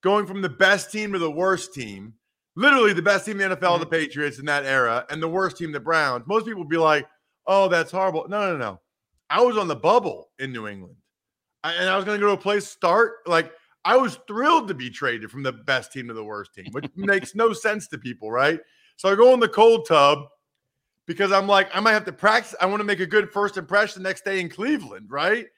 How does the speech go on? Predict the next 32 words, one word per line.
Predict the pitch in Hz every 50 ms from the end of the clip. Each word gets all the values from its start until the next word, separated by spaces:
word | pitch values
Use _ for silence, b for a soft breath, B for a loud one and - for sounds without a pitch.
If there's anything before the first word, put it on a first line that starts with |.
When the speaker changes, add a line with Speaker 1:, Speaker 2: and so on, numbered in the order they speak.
| _ _ _ _ _ _
Speaker 1:
So | - 196
I'm | 214 226
in | 240 226
the | 214
cold | 214 - 202 220 233 240 226 233
tub, | 208 196 190 185 180
and, | 185 185 175 180
uh, | 175 170 165 160 156 143 131
Brady's | 165 196 208 214 220 214 196 143
sitting | - 208 185 196 196
there. | 196 196 196 196 190 190
He's | 185 180 170
in | 190 190
the | 190
cold | - - 190 190 190 185
tub. | 196 190 185 165
Larry | 170 190 202 202 190 190
Izzo | 196 214 214 185 190 180 160
goes, | 156 170 160 156 151 147 147 143 - _ _ _ _ _ _ _ _ _ _ _ _ _ _ _ _ -
"What, | 175 190 185
are |
you | 175 160
gonna | 151 143
piss | 139 - 175 185 175 139
in | 175 170
the | 165 -
cold | - 156 160 185 214 190
tub | 254 262 269 254
before | 214 156 131 165 170
you | 160 160 156
leave?" | 156 175 208 262 339 320 - _ -
Speaker 2:
<laughs> | 190 - - - 180 - -